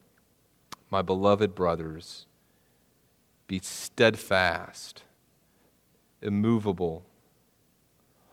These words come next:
always abounding in the work of the Lord, knowing that in your, the Lord your labor is not in vain." Let's pray. Heavenly Father, we thank you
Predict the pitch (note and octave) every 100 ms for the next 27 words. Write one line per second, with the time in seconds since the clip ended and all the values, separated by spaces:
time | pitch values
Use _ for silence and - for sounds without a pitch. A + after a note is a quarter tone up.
0 | - - C3 D3 D#3+ D#3+ D#3+ D3 C#3 A2+
1 | A#2+ B2+ C3+ B2 B2 A2 G2+ G#2 A#2 B2
2 | - A2+ G#2 G2+ A2+ A2+ A2+ A2 A2 -
3 | - _ _ - A2+ A2+ G#2+ G2 G#2 C3+
4 | C#3 C3 - - A2+ G2+ G2 F#2+ F#2 F#2+
5 | - _ _ _ - G2+ F#2+ G2+ G#2 G2+
6 | F#2+ F2+ F2 F#2 F2 E2+ E2+ - _ -
7 | F2+ E2 D#2+ D#2 D#2+ F#2 _ _ _ _
8 | _ _ - - - - - E2+ D#2+ F2+
9 | _ _ _ _ _ _ _ _ _ _
10 | _ _ _ _ _ _ _ _ _ _
11 | _ _ _ _ _ - - A#2 G#2 B2
12 | A2+ A2+ G2+ G2 - A#2 A2+ G2+ F#2+